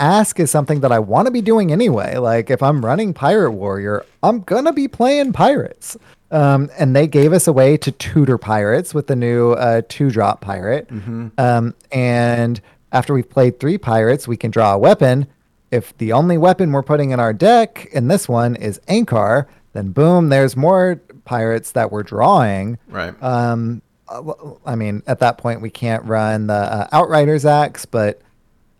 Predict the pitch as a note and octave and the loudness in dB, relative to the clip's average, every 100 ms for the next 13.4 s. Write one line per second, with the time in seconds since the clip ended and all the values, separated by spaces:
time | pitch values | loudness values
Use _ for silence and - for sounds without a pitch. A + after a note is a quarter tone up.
0 | _ _ _ _ C3 B2 G#2+ - - - | _ _ _ _ -4 -2 -4 -6 -14 -20
1 | - - - - - D#3+ G#3+ - G3+ F#3 | -20 -6 0 0 2 2 2 4 4 4
2 | G3 F3+ - _ _ _ _ _ _ _ | 0 -6 -14 _ _ _ _ _ _ _
3 | _ _ _ _ _ - C3 D3 F3+ - | _ _ _ _ _ 0 2 4 2 0
4 | _ _ _ _ _ _ _ _ _ _ | _ _ _ _ _ _ _ _ _ _
5 | _ _ - - - F3 C4 C#4 E4 B3 | _ _ -20 -20 -6 -2 0 0 0 2
6 | F#3+ - - A#2+ G#2 G#2+ A#2 D#3 A3 A3 | -2 -4 -16 -8 -4 -2 2 4 4 4
7 | D4 D#4+ F4+ F#4 F4+ - _ _ _ _ | 2 4 4 4 0 -6 _ _ _ _
8 | D3+ D3 C3 B2 E3 A3+ A3+ A#3+ A3 - | -4 0 0 2 4 4 2 2 2 2
9 | G3+ F#3 F#3 F3 E3 - C#3 C#3+ D#3+ D3 | 2 2 -2 -2 -4 -4 -2 0 2 4
10 | C#3 C3 B2+ A2+ A2 G#2+ C#3 G#3+ F3 A#2+ | 4 2 0 -2 0 2 4 4 2 0
11 | B2 - C3 - B2 A#2 A#2 A2 A2+ A2 | -2 -6 -6 -2 0 2 0 0 -2 -2
12 | A2 - B2 G#2+ G2+ G#2+ - _ _ _ | -4 -4 -6 -4 -6 -10 -16 _ _ _
13 | _ A2 G#2 | _ -6 -6